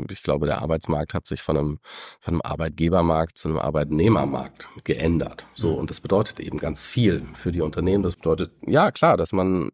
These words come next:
Speaker 1: sozusagen auch mit ganz anderen Ansprüchen auf den Arbeitsmarkt gehen kann, dass man sich überlegen kann, wem, welchem Unternehmen, welchem Zweck, welchem Purpose stelle ich denn jetzt eigentlich meine, meine Arbeitskraft, meine Arbeitszeit zur Verfügung und, und dann zu sagen, irgendwie Arbeitszeit ist auch Lebenszeit, irgendwie das überlege ich mir auch dreimal, was ich damit mache.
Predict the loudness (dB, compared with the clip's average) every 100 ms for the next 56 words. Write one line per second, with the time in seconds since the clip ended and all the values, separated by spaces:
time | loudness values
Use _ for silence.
0 | -8 -4 -4 -2 0 2 2 -2 -2 0
1 | 0 0 0 2 2 0 0 -2 0 -4
2 | -4 -4 0 0 0 2 0 2 0 0
3 | 2 0 0 0 -2 -2 0 2 2 0
4 | 0 0 0 -2 -2 2 4 6 4 4
5 | 4 6 6 6 4 2 0 -2 -2 2
6 | 2 2 0 0 -2 -4 0 2 2 -4
7 | -4 -6 -6 -6 -6 -4 -4 -4 -6 -4
8 | -2 0 2 2 2 4 2 2 -4 -4
9 | -4 0 2 4 2 0 0 -2 -4 -4
10 | -6 -6 -4 -4 0 2 2 2 -2 -6
11 | -6 -4 -2 0 2 4 2 0 -2 -2
12 | 0 -2 0 0 0 -2 0 2 0 0
13 | -2 -2 -2 -2 -2 -2 -2 -2 0 0
14 | -2 -2 0 2 4 4 4 2 0 -2
15 | 0 0 0 0 -2 -6